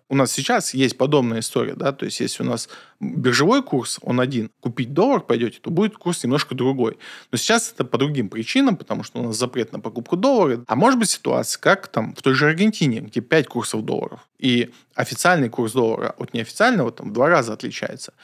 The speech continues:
Если у нас такое произойдёт, то у нас будет ситуация, что будет курс доллара, назначенный государством, и именно такой купон вы будете получать, что в два раза меньше от, э, тех денег, которые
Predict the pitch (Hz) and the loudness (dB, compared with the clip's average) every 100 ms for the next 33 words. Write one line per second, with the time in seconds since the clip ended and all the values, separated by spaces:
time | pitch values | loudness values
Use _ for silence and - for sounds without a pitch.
0 | - - 143 190 170 156 - 160 147 127 | -20 -2 0 2 2 0 0 2 2 2
1 | 127 147 226 294 - 127 165 165 127 - | 0 2 0 0 -2 0 0 0 -2 -2
2 | - 170 220 - 190 - 131 123 117 - | 0 2 2 0 -2 0 0 0 -2 -4
3 | 143 117 - - 113 101 131 120 117 117 | -4 -4 -6 -4 -2 2 4 4 2 -2
4 | 127 120 - 131 - 170 240 - 127 - | 0 0 -2 -6 -4 0 0 0 -4 -6
5 | - _ 165 165 151 139 147 151 123 135 | -16 _ 0 2 4 2 0 0 0 -2
6 | - 127 107 107 110 98 - 117 131 - | 2 2 2 -2 -4 -6 -8 -2 0 0
7 | - - _ _ - - - 151 135 - | -2 -4 _ _ -20 -12 -2 2 2 0
8 | - 123 127 127 117 113 113 143 196 - | -8 -2 2 2 2 -2 -2 0 2 0
9 | - 139 135 - - - - - 131 113 | 0 0 -2 -2 -4 -4 -6 -2 -2 0
10 | 139 180 147 - 110 139 131 | 0 0 -2 -6 -4 0 0